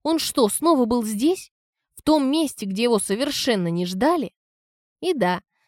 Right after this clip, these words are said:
сам Илья обнаружился мирно спящим на моей кровати. Причём с той стороны, где обычно я и устраивалась на ночёвку.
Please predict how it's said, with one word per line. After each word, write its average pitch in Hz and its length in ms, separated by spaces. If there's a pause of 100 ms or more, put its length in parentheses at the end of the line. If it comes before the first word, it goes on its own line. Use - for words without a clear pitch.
сам 392 360
Илья 285 300
обнаружился 233 800 (360)
мирно 208 380
спящим 185 480
на 175 80
моей 180 220
кровати. 190 540 (360)
Причём 233 380
с - 80
той 277 140
стороны, 185 520 (240)
где 190 240
обычно 226 340
я 196 360
и 269 80
устраивалась 262 760
на 190 80
ночёвку. 220 640